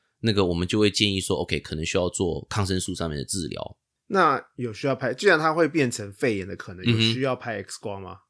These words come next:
Speaker 1: 嗯，嗯，good question。所以说，今天如果说你来，对不对？哦，来看潘医师，我们今天看一下，OK，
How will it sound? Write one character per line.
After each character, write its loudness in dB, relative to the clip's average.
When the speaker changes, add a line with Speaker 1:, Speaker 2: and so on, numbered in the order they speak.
Speaker 1:
嗯， 4
嗯， -2
good 0
question。 0
所 -2
以 4
说， 4
今 2
天 6
如 4
果 8
说 6
你 2
来， 2
对 0
不 0
对？ 2
哦， -2
来 -2
看 0
潘 -2
医 -4
师， -4
我 -6
们 -4
今 -4
天 0
看 0
一 0
下， 0
OK， -4